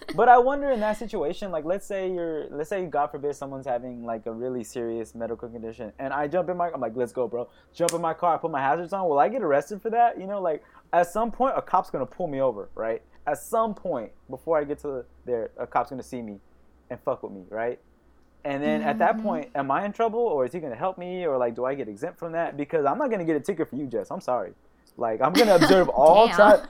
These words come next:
Speaker 1: I'm gonna observe all laws. I'm gonna go at the posted speed limit. I'm gonna put my blinkers on, and I'm not gonna pass any lights. You know, I'm not getting a ticket for you.
Speaker 2: Um, I'm not sure if it's actually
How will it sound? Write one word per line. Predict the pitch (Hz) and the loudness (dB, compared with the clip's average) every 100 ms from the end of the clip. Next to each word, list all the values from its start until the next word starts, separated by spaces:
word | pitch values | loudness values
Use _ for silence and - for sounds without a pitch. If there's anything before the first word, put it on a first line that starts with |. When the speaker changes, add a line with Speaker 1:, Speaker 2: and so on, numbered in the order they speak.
| - | 2
Speaker 1:
I'm | 151 220 | 4 6
gonna | 254 208 | 4 2
observe | 156 175 127 | 8 8 8
all | 127 139 202 | 6 8 8
laws. | 208 208 180 147 | 10 10 12 10
I'm | 135 156 | 8 4
gonna | 180 | 0
go | 156 170 | 6 8
at | 160 | 8
the | 135 | 6
posted | 123 - 175 196 175 | 4 4 2 0 -8
speed | - 214 | -4 -2
limit. | 190 143 135 | 0 0 -2
I'm | 107 123 | -2 -2
gonna | 117 | -2
put | - 160 | -2 0
my | 190 | 0
blinkers | 185 214 214 196 | 0 -2 -2 0
on, | 202 202 | 0 0
and | 139 | -2
I'm | 117 | -4
not | 131 - | -4 -4
gonna | - | -2
pass | 147 135 | 0 0
any | 151 170 | 0 2
lights. | 139 101 92 - - _ - - | 2 2 -2 -16 -20 _ -20 -12
You | 123 | -4
know, | 123 120 | 0 0
I'm | 117 - | -2 2
not | 196 202 | 4 6
getting | 202 | 6
a | 135 | 4
ticket | 180 - | 0 0
for | 117 | -4
you. | 104 - - - - - - - - _ _ | -6 -8 -16 -20 -20 -20 -20 -20 -20 _ _
Speaker 2:
Um, | 262 262 254 226 - | -2 0 -2 -4 -4
I'm | 262 | -6
not | 453 480 | -6 -10
sure | 392 339 | -6 -6
if | 294 | -6
it's | 262 - - - | -8 -10 -18 -10
actually | 220 - - 233 | -10 -10 -8 -8